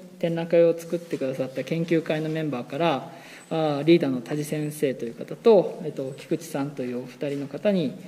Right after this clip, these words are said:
も一緒に来てもらって、会場を巡りながらその様子を紹介するというものです。あと、今日冒頭、展-、あのー、会の冒頭にお見せした展覧会場を設計してくれた、えっと、木村松本建築事務所と、あとグラフィックの西村雄一さんという方と、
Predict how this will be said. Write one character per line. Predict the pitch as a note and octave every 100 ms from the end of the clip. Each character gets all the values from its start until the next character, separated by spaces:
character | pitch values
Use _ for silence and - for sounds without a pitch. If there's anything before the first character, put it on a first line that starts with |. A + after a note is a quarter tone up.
| - -
も | E3
一 |
緒 | - C3+
に |
来 | B2+
て | -
も | A2
ら | A2
っ |
て、 | - - G3+
会 | F3+ D3+
場 | C#3+
を | C3
巡 | B2+ B2+ C#3
り |
な | E3+
が | F3+
ら | B2
そ | - A#2
の | A2+
様 | A2+
子 | -
を | D3
紹 | - A2
介 | G#2+ A2
す | -
る |
と | -
い | G2
う |
も | F#2+
の | - -
で | -
す。 | - - - - -
あ | F3
と、 | F#3
今 | A#3+ G3
日 |
冒 | F#3 G3
頭、 | G#3+ G#3
展-、 | G3+ G3 G3+
あ | F3
の | F3 E3+ F3 F3 F3 F3 F3 F3 F3 F3
ー、 | E3+
会 | F#3+ D#3
の | C3
冒 | B2
頭 | B2+ C3+
に | C3 C3 D#3+ - - -
お | D#3+
見 | E3
せ | D#3+
し | D3+
た | D3+
展 | D3 F3
覧 | F#3 F#3
会 | G3 F3+
場 | D3 A2+
を | A2 - - -
設 | E3 D#3
計 | E3+ E3
し | -
て |
く | E3+
れ | D#3+
た、 | D#3 G3 D#3+ - - - - - -
え | E3
っ |
と、 | D#3+
木 | D3+ F3+
村 | F3 F3
松 | E3+ E3+ F3
本 | E3 D#3+
建 | E3 D#3+
築 | -
事 | D#3
務 | D#3
所 | D3 -
と、 | B2
あ |
と | C#3
グ | D3+
ラ | D#3+
フ |
ィ | D#3+
ッ |
ク | E3
の | D3
西 | D3
村 | D#3 C3
雄 | B2
一 | A#2+
さ | -
ん | A#2+
と | C3+
い |
う | B2
方 | B2+ -
と、 | - G3 -